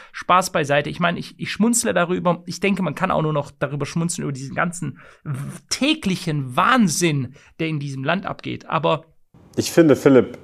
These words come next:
Speaker 2: ich find's schade, weil, weil es verharmlost, das Problem. Ich kann mich noch erinnern, in meiner,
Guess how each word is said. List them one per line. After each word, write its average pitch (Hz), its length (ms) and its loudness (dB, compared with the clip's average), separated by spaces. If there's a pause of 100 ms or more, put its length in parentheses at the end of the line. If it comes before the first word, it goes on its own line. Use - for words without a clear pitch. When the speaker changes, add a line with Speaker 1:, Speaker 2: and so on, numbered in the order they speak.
Speaker 2:
ich - 160 -4
find's 123 240 4
schade, 123 320 4
weil, 110 300 6
weil 107 100 6
es - 140 0
verharmlost, 107 840 2
das 95 120 -6
Problem. 92 560 0
Ich - 220 -4
kann 110 160 0
mich 104 120 2
noch 101 160 4
erinnern, 101 400 4
in 101 160 -2
meiner, 95 380 2